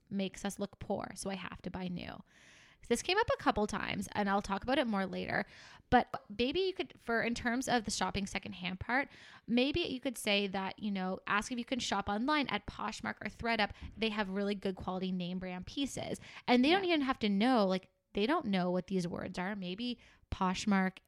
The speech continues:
Speaker 1: and thredUP are, like, you don't have to tell them.
Speaker 2: Yeah, exactly.
Speaker 1: It's like, "Mom, I'm gonna go shopping online. Can I, like, whatever?"
Speaker 2: Yeah, just say, you know, "There's this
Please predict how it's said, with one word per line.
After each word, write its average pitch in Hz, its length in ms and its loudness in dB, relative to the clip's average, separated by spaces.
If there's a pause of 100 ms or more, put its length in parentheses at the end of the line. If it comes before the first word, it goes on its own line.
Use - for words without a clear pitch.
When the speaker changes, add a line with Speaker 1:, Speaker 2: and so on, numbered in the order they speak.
Speaker 1:
and 190 220 -2
thredUP 202 380 2 (140)
are, 185 460 0
like, - 180 -8 (140)
you 202 100 0
don't 262 100 2
have 254 80 -4
to 196 80 -6
tell 269 260 0
them. - 320 -8 (420)
Speaker 2:
Yeah, 294 220 4
exactly. 208 560 -2 (100)
Speaker 1:
It's 254 100 2
like, 285 140 2
"Mom, 285 220 8
I'm 262 100 4
gonna 269 160 4
go 262 140 4
shopping 254 300 4
online. 247 300 2
Can 226 100 -4
I, 226 220 2
like, - 220 -2 (360)
whatever?" 214 480 2 (280)
Speaker 2:
Yeah, 208 280 4
just 208 220 -2
say, 190 440 2
you 202 140 0
know, 180 140 0
"There's 180 320 -2
this 185 320 -2